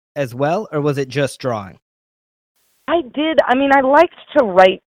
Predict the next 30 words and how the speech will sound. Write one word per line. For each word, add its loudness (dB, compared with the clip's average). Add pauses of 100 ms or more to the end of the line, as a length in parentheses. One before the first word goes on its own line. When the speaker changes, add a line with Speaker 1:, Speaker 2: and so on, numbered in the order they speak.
(100)
Speaker 2:
little 2 (100)
stories, 0 (320)
but 8
it 2
was, 2 (260)
it 2 (120)
always 4
has 0
come 0
to 0
me -2
as 6 (160)
if -2
I 4 (100)
have 2
an 2
idea, 2 (520)
it's -8
a 4
whole 0
lot 6 (120)
easier 2
for -2
me -4
to -8 (220)
storyboard 6
it 6
and 2
almost 4
make 2